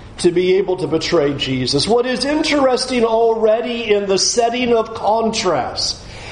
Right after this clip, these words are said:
is that her name is going to be proclaimed with the gospel. What she did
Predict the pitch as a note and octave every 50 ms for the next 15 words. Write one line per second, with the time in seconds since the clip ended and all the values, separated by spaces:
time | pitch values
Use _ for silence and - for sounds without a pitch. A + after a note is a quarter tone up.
0 | - - G3+ A#3 A#3 G#3+ A3+ A3+ A3 A3+ A#3 A3+ - - - A#3+ C4+ D4+ E4+ F4
1 | E4+ D#4+ C4+ B3 A#3 A3 A3 A3+ A3+ A3 A3 - G3+ A3+ A#3+ A#3+ B3 B3 A#3+ A#3+
2 | A#3 A#3+ B3 A#3+ - A3+ A#3 A3+ - - B3 C4 C4+ C#4+ D4 D4 C#4 C4+ C4+ B3+
3 | C4 B3 A#3 G3+ A#3 A3+ A3 A3 G#3+ - - - F#3 F3 D#3+ D3+ F3 A#3+ B3+ A3+
4 | - - - - C4+ D4+ E4 E4+ E4+ D#4+ C4+ B3+ C4 C4 A#3+ F#3+ D3+ B2 - -
5 | -